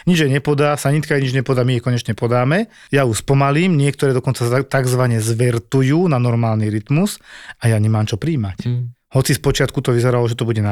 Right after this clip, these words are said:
Speaker 1: príjem. Samozrejme, že urobíme odbery, či pacientka nezlyháva srdcovo, či pacientka alebo pacient nemá infarkt, lebo to za tým môže byť schované. Ale keď toto všetko vylúčime a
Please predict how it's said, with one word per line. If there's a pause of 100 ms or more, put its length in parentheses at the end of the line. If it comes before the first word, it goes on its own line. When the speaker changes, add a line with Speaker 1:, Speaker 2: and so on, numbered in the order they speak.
Speaker 1:
príjem. (320)
Samozrejme,
že
urobíme
odbery,
či
pacientka
nezlyháva
srdcovo, (240)
či
pacientka
alebo
pacient
nemá
infarkt,
lebo
to
za
tým
môže
byť
schované. (400)
Ale
keď
toto
všetko
vylúčime
a